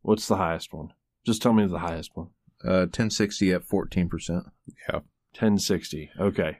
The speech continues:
Speaker 3: Yep.
Speaker 2: And, like, I can look for the
Speaker 3: Um,
Speaker 2: twenty. I don't know where the twenty is.
Speaker 3: No.
Speaker 1: Twenty eighty Ti is probably less than one percent.
Speaker 2: Point, point eight eight percent
Speaker 1: Yeah.
Speaker 2: for a twenty eighty. And that's
Speaker 3: Here
Speaker 2: not even the Ti.
Speaker 1: Right.
Speaker 3: Here's where I will give this
Speaker 2: Uh,
Speaker 3: game
Speaker 2: point five four percent.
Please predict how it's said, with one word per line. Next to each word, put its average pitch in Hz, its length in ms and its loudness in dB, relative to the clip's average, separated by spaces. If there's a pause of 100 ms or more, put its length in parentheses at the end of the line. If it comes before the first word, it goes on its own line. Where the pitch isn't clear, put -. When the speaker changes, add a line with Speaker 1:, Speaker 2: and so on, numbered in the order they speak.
Speaker 3:
Yep. 90 200 2 (140)
Speaker 2:
And, 101 180 4
like, 110 280 4
I 127 120 2
can 135 240 2
look 113 160 2
for - 140 0
the 95 120 4
Speaker 3:
Um, 87 140 2
Speaker 2:
twenty. 95 260 4
I 117 120 2
don't 104 180 0
know 98 140 2
where 95 160 2
the 90 80 0
twenty 87 320 0
is. 71 80 2
Speaker 3:
No. 143 120 6
Speaker 1:
Twenty 143 120 6
eighty 113 160 6
Ti 104 180 0
is 92 180 0
probably 85 300 0
less 82 240 -4
than 80 140 -6
one 82 140 -6
percent. 127 160 4 (100)
Speaker 2:
Point, - 200 -8
point 104 320 0
eight 92 260 0
eight 90 220 -2
percent 82 400 0
Speaker 1:
Yeah. - 60 -18
Speaker 2:
for 85 100 -4
a 85 40 -6
twenty 76 280 0
eighty. 71 240 -4 (100)
And 92 100 2
that's 107 140 6
Speaker 3:
Here 107 100 6
Speaker 2:
not 110 80 2
even 101 200 2
the 95 80 0
Ti. 85 460 0 (220)
Speaker 1:
Right. - 200 -4
Speaker 3:
Here's 143 420 2
where 104 260 6
I 92 80 6
will 92 220 2
give 90 560 2
this 92 240 2
Speaker 2:
Uh, - 40 -16
Speaker 3:
game 92 380 6
Speaker 2:
point 87 160 8
five 80 220 0
four - 260 -4
percent. - 300 -2